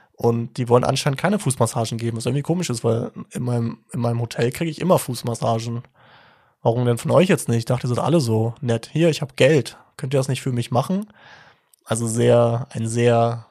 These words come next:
hochnäsiges Ich aus der Perspektive. Und das ist auch schon, das ist so dann aufgeteilt. Das wird immer abstruser, auch immer ein bisschen andere Perspektiven, die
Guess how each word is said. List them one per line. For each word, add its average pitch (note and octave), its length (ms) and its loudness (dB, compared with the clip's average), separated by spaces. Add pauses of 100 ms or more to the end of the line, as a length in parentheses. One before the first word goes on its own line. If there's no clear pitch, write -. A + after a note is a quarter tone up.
(340)
hochnäsiges B2 760 0
Ich - 320 -6 (380)
aus - 140 -10
der - 80 -8
Perspektive. - 720 -8 (960)
Und B2 140 0
das D#3+ 120 4
ist D#3 60 4
auch C#3+ 140 8
schon, C#3 320 2 (260)
das C#3+ 160 2
ist D#3+ 120 0
so D3 100 4
dann C3+ 160 6
aufgeteilt. A#2+ 560 0
Das - 160 -4
wird C#3 100 -4
immer D3 240 4
abstruser, F#3 480 4
auch D#3 160 6
immer D3+ 120 2
ein C#3+ 40 -2
bisschen C#3+ 320 0
andere B2 260 0
Perspektiven, D#3 760 0 (640)
die B2+ 360 -2